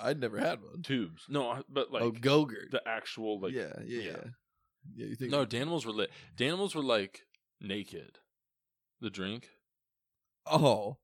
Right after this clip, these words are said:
Speaker 1: hell yeah.
Speaker 2: Yeah.
Speaker 1: Oh, I fuck with naked.
Speaker 2: But it's like, y-, there was, like, so little of it, you're like, "I wanna have four of these."
Speaker 1: Yeah, same with the Go-Gurt. I would slide that whole fucking tube of yogurt in my mouth and be like, "That's, like,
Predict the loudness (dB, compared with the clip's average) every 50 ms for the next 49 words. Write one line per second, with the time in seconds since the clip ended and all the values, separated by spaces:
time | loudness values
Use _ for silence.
0 | _ -20 -16 -4 0 4 4 6 6 4 2 0 -4 -6 -8 -8 -10 -12 -12 -4
1 | 0 0 2 2 0 -2 -10 -18 -20 _ -10 -6 -4 -4 -2 -4 -4 -6 -4 -4
2 | -4 -4 -4 -8 -16 -16 -12 -10 -10 -10 -10 -10 -12 -14 -14 -14 -18 _ _ 2
3 | 2 2 2 2 2 2 2 2 0 -6 -20 -14 0 4 4 6 6 4 4 2
4 | 0 0 0 0 2 2 2 2 0 -2 -2 0 0 -2 -2 -2 -4 -4 -4 -4
5 | -4 -4 -4 -4 -2 -2 -2 -2 -4 -6 -8 -10 -16 -8 -2 2 2 4 4 2
6 | 0 -2 -6 -14 -16 -16 -16 -10 -2 0 2 2 2 0 -6 -12 -12 -2 2 2
7 | 2 4 2 0 2 4 4 4 4 2 -2 -6 -10 -10 -14 _ _ _ -4 -2
8 | -2 0 -2 -2 -4 -6 -4 0 2 4 4 4 4 2 2 0 0 0 -2 -2
9 | -4 -4 -4 -2 -2 -2 -2 -4 -8 -12 _ _ 2 4 4 6 6 4 4 6
10 | 6 6 4 4 0 -2 -2 -2 -2 -2 0 0 -2 -2 -4 -6 -6 -6 -6 -6
11 | -6 -6 -2 2 2 2 2 0 -6 -8 -8 -10